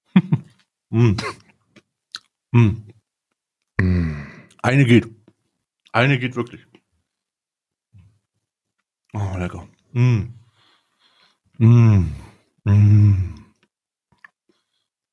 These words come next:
Speaker 1: Gehen wir. Grüße gehen wieder raus an unsere Niederegger, an unsere Lübecker Ultras, mm, die den Niger-,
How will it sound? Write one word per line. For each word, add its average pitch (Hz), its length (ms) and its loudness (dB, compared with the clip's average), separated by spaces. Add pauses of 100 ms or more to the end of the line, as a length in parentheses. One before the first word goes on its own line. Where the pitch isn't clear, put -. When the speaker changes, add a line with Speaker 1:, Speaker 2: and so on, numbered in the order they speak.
(1300)
Speaker 1:
Gehen 110 180 2
wir. 113 200 2 (240)
Grüße 123 240 0
gehen 117 160 2
wieder 107 140 2
raus 113 260 2
an 113 100 0
unsere 107 280 2
Niederegger, 110 760 2 (800)
an 101 180 0
unsere 101 260 2
Lübecker 110 840 2
Ultras, 131 540 0 (1120)
mm, 98 400 -2
die 98 320 0 (680)
den 101 220 4
Niger-, 117 340 2